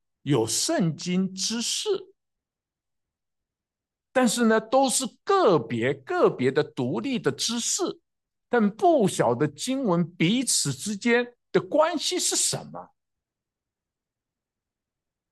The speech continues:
他们不晓得这个大基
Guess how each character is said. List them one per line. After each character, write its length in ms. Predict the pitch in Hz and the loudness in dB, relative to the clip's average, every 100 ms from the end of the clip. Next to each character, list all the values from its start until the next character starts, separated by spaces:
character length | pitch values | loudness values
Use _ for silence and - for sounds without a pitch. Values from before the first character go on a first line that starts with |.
| _ _ - | _ _ -2
他 80 | |
们 180 | 285 233 | 0 0
不 240 | - 359 285 | 4 4 4
晓 300 | - 127 123 | 4 4 4
得 140 | 151 | 2
这 100 | 170 | 0
个 240 | 240 - _ | -4 -4 _
大 220 | - 302 | -4 -2
基 320 | 233 - 359 | -4 -2 -2